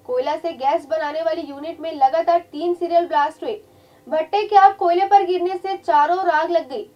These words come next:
जैसे ही ब्लास्ट हुआ, वैसे ही भट्टे के कई टुकड़े दूर तक जा गिरे। वहाँ आसपास काम कर रहे हैं मजदूर धमाके की आवाज से चौंक गए, लेकिन भाग नहीं सके।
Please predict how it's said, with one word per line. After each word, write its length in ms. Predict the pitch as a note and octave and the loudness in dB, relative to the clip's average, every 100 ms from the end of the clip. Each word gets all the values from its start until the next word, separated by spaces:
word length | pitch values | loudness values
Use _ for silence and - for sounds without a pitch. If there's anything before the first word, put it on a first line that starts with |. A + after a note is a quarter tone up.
| - | -6
जैसे 300 | C4+ C#4+ F4+ | -4 -2 -2
ही 80 | F4+ | -2
ब्लास्ट 420 | C#4 D4 E4+ - | 0 0 0 0
हुआ, 100 | D4 - _ _ - | -2 -2 _ _ -8
वैसे 240 | D4 D#4+ | -6 -2
ही 100 | G#4 | 0
भट्टे 340 | F#4 D#4+ F#4+ F#4+ | 2 0 -2 -4
के 80 | |
कई 160 | F#4+ G4 | -4 -6
टुकड़े 380 | G4 E4 E4+ F#4 | -6 -8 -6 -6
दूर 420 | D#4 B3 E4 F4+ - - - _ _ | -8 -8 -8 -8 -10 -20 -20 _ _
तक 160 | E4 E4 | -2 0
जा 200 | D4+ C#4 | 4 4
गिरे। 320 | D4 G#4 - _ _ _ D#4 | 2 -8 -10 _ _ _ 0
वहाँ 240 | F#4 F#4+ | 4 4
आसपास 340 | F#4+ G4+ G#4 G#4 | 4 4 4 4
काम 220 | F#4+ F#4 | 2 2
कर 200 | F#4 G4+ | 4 4
रहे 100 | G4 | 6
हैं 240 | G4 F#4+ F#4+ | 4 0 -2
मजदूर 420 | D#4 D4+ C#4 F#4 C#4+ | -4 -6 -2 -4 -4
धमाके 400 | D4 C#4+ D4 F#4+ | -6 -4 -4 -4
की 100 | F#4+ | 0
आवाज 280 | F4+ E4+ F4+ | 4 4 2
से 160 | F4+ | -2
चौंक 340 | F4+ - D4 D4 | -6 -4 -4 0
गए, 160 | E4+ - _ _ - | -2 -2 _ _ -16
लेकिन 220 | D4 F4 | -6 -4
भाग 360 | D4+ C4 C#4+ E4 | -2 0 0 0
नहीं 140 | F4 | -2
सके। 320 | F4 D#4 G#4 | -2 -6 -8